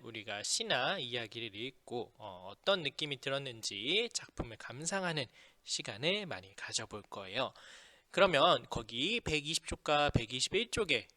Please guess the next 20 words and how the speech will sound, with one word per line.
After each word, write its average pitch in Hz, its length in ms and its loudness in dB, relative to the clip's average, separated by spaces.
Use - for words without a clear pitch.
나와 113 320 -4
있는 107 260 -10
시를 208 460 2
한번 131 540 -10
같이 - 360 -4
읽어볼게요. 110 600 -6
오른쪽에 147 440 -2
보면은 131 600 -2
제목이 175 760 -6
공을 214 480 0
차다가라고 104 1500 -4
되어 113 200 -10
있죠. - 280 -8
공을 113 260 -14
차다가 110 800 -10
한번 107 240 -12
읽어볼게요. 113 800 -8
"공을 214 320 4
차다가", 98 580 -2
이정환. 127 720 -4